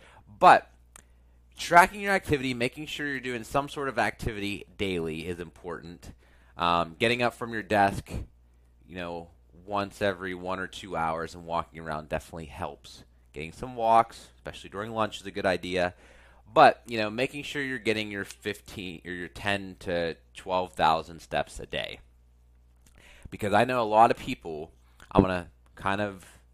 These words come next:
not necessarily throw my wife under the bus here, but this has kind of been a, a big focus for her.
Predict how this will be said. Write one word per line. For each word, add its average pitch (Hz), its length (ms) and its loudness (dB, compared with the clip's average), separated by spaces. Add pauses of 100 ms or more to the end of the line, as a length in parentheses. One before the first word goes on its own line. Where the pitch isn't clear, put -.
(180)
not 135 160 0
necessarily 147 300 -2
throw 98 280 -6
my 117 140 0
wife 120 280 0
under 117 140 -4
the 110 80 -10
bus 113 280 0
here, 113 260 0
but 87 340 -2 (420)
this 156 180 -4
has 220 100 -10
kind 123 200 8
of 110 140 -2
been 110 120 2
a, 110 140 -2 (120)
a 101 80 -8
big 113 180 -6
focus 127 320 -8
for 139 140 -8
her. 139 320 -4